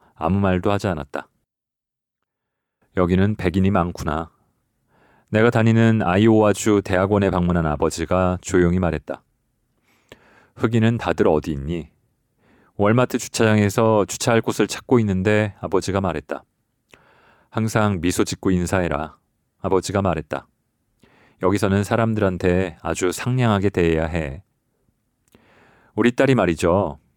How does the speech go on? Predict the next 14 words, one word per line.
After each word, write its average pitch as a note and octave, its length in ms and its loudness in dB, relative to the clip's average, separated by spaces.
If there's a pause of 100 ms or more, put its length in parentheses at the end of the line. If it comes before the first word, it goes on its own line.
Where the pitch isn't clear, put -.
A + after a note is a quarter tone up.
(160)
아버지가 F#2+ 640 0
월마트 G#2 520 2
계산원에게 F#2+ 580 0
말했다. D#2 440 -4 (920)
"아이오와 G#2+ 540 4
문예 G2 280 2
창작 G#2+ 420 -4
과정에 F#2 360 0
다니는 F2+ 560 -2
신이랍니다." F2+ 920 -2 (1300)
"정말이요?" F2 600 0 (720)
월마트 A2+ 460 0
계산원이 G#2 460 2
말했다. D#2+ 420 -2